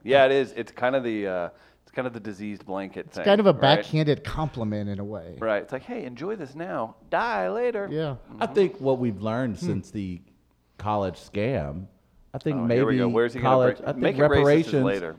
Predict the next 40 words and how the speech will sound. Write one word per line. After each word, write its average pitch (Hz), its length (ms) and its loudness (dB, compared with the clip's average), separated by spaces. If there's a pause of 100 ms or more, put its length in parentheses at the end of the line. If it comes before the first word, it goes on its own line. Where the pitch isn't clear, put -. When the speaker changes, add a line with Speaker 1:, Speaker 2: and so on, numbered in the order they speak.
Speaker 3:
can 139 240 0
be 151 120 -2
paid 127 440 0
through 117 480 4 (160)
college 107 360 0
scholarship. - 640 -8 (1040)
Now 120 400 -2
maybe, 120 320 0
Speaker 1:
We 143 100 0
just - 280 0
Speaker 3:
uh, 135 40 2
maybe 156 140 4
Speaker 1:
said - 20 6
Speaker 3:
a - 40 6
Speaker 1:
we 143 60 0
Speaker 3:
generation 135 520 4
of 135 40 2
African 127 320 0
Americans 123 460 0
can 127 160 -4
go 113 140 2
to 117 80 2
Harvard, 113 460 -2
Stanford, 117 540 -6
Yale 104 500 -2
Speaker 2:
Mm-hmm. 104 300 -10
Speaker 3:
for 135 100 0
free. 190 320 -4 (360)
Speaker 1:
We 135 120 -2
Speaker 2:
I 135 60 2
Speaker 1:
just 143 380 2
said 135 220 2
yesterday 107 500 -2
we're 87 300 -8
overvaluing 90 680 -6
college 87 280 -8
education, 85 600 -14
so 87 220 -16
you're 76 160 -14
kinda 90 380 -12